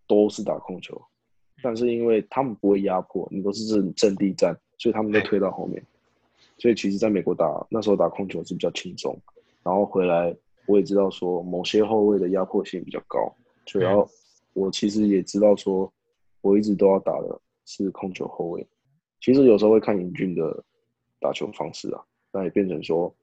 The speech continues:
Speaker 1: 在践行这几年，我有刻意降低自己失误率这方面。因为我觉得你去职业，你习惯了自己失误率低，做任何事情谨慎，去职业队，未来打控球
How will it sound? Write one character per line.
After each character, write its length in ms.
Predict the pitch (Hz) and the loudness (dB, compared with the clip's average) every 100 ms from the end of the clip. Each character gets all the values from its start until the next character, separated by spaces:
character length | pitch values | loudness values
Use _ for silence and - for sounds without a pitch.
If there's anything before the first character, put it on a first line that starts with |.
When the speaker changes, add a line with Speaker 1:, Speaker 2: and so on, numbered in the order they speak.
| _ _ _ | _ _ _
Speaker 1:
在 240 | - 110 92 | 0 2 2
践 260 | - 117 101 | 2 0 0
行 160 | 98 | -2
这 140 | 90 101 | -2 -2
几 160 | 87 | -2
年， 160 | 82 80 | -6 -2
我 140 | 90 98 | 2 2
有 120 | - | 2
刻 280 | - - 101 | -2 0 0
意 280 | 95 98 92 _ _ _ _ _ - | 0 -4 -4 _ _ _ _ _ -4
降 260 | 104 92 | -4 -2
低 240 | 85 90 90 | -6 -6 -6
自 160 | - 98 | -10 -10
己 320 | 82 - - - _ _ - | -10 -12 -12 -16 _ _ -12
失 280 | - - 98 | -8 -2 0
误 200 | 92 90 | 0 -4
率 200 | 87 - _ _ _ _ - | -6 -10 _ _ _ _ -8
这 100 | 87 | -6
方 180 | 78 - | -6 -8
面。 180 | - - _ - _ - | -12 -16 _ -20 _ -12
因 140 | 117 | -4
为 40 | |
我 80 | 104 | -2
觉 120 | 95 | 0
得 60 | 92 | 0
你 120 | 90 | -2
去 200 | 80 101 | -2 -2
职 300 | 90 - 85 | -2 -4 -2
业， 280 | 90 87 80 - _ _ _ _ | 0 -2 -4 -10 _ _ _ _
你 120 | 107 | -4
习 280 | 101 - 110 | -2 0 2
惯 220 | 110 143 | 4 4
了 100 | 107 | 4
自 180 | 92 107 | -2 -4
己 100 | 90 | -4
失 280 | - - 95 | -6 -2 0
误 60 | 92 | 2
率 200 | 90 - | 0 -2
低， 260 | 87 87 - | -4 -4 -2
做 240 | 104 95 | 2 2
任 140 | 95 92 | 2 -2
何 160 | - | -6
事 180 | - 92 | -8 -6
情 180 | 85 - | -6 -10
谨 180 | - - | -10 -8
慎， 240 | - 85 - | -6 -8 -8
去 160 | - 90 | -8 -8
职 200 | - 82 | -6 -2
业 160 | 90 | -2
队， 200 | 85 90 - | 0 -2 0
未 140 | 110 - | 2 4
来 140 | 87 | 2
打 180 | - - | 0 -4
控 180 | - 92 | -4 -6
球 180 | - | -8